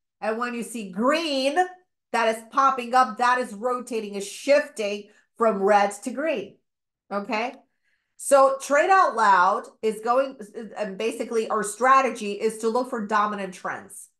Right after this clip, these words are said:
And we like to buy support in dominant trends on any single pullback. Look at this, double bottom in Microsoft, beautiful, into the two hundred simple moving average, where the latter bottom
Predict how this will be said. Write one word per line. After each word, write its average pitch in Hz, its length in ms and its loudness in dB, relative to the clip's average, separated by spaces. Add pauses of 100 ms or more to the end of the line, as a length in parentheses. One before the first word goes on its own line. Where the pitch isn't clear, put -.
(260)
And 226 180 -2
we 226 80 -4
like 233 340 2
to 285 100 -4
buy 233 280 2
support 208 640 -4
in 196 200 -6
dominant 190 420 0
trends 190 280 -6
on 180 200 -2
any 233 480 -6
single 196 680 -4
pullback. 196 460 0 (800)
Look 220 200 -2
at 226 140 -6
this, 175 320 -4
double 196 300 0
bottom 214 580 2
in 185 140 -10
Microsoft, 208 760 -2
beautiful, 226 600 -4
into 240 340 -6
the 202 140 -6
two 226 200 -6
hundred 214 200 -2
simple 214 280 -4
moving 196 280 -4
average, 202 340 0
where 247 600 0 (340)
the 196 180 -2
latter 214 960 0
bottom 233 480 -2